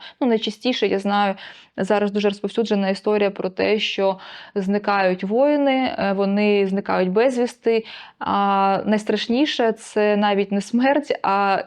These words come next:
коли ти не розумієш, що з твоїм там чоловіком або сином відбувається, або донькою, якщо це, е, ну, жінка-воїн. Е, і хочеться отримати,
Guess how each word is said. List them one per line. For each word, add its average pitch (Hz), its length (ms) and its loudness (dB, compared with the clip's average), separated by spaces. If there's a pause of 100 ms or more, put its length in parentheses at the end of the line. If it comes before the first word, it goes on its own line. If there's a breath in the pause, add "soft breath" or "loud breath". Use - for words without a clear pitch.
коли 214 160 0
ти 208 120 0
не 214 160 4
розумієш, 208 760 2
що 190 200 -4
з 190 60 -12
твоїм 185 200 -2
там 185 140 -8
чоловіком 196 580 -2
або 185 160 -4
сином 208 340 0
відбувається, 180 540 -2
або 185 120 -2
донькою, 190 540 0
якщо 165 240 -6
це, 175 180 -6
е, - 280 -8
ну, 180 140 -4
жінка-воїн. 185 720 -4 (880 loud breath)
Е, 190 420 2
і 208 80 0
хочеться 240 540 0
отримати, 202 1500 2